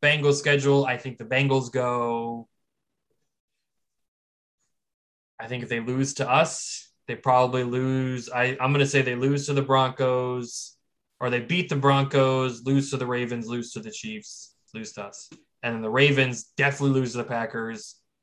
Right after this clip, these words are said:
I think they beat the Bengals, lose to the Rams. I think they beat the Steelers. So it's gonna be tough. I think there's still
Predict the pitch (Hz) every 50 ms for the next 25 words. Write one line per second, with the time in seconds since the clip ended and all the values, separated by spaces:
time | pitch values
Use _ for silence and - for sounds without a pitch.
0 | _ _ _ _ _ _ _ _ _ _ _ _ _ _ _ _ _ _ _ 123
1 | 120 113 120 110 107 131 135 135 - 123 113 123 117 120 120 117 113 107 117 123
2 | 120 117 - - 113 117 113 110 107 107 107 104 107 - 113 110 - - - 110
3 | - 107 107 220 220 214 - - - 220 208 208 208 208 214 214 - - - _
4 | _ _ _ _ _ _ _ _ _ _ _ _ _ _ _ _ _ _ _ _
5 | _ _ _ _ _ _ _ _ _ _ _ - - 127 117 113 110 107 107 -
6 | - _ _ - 139 139 - 175 175 175 165 165 147 143 156 151 151 143 - -
7 | - - 131 131 151 143 139 147 135 131 - - - 151 147 143 143 139 139 131
8 | 120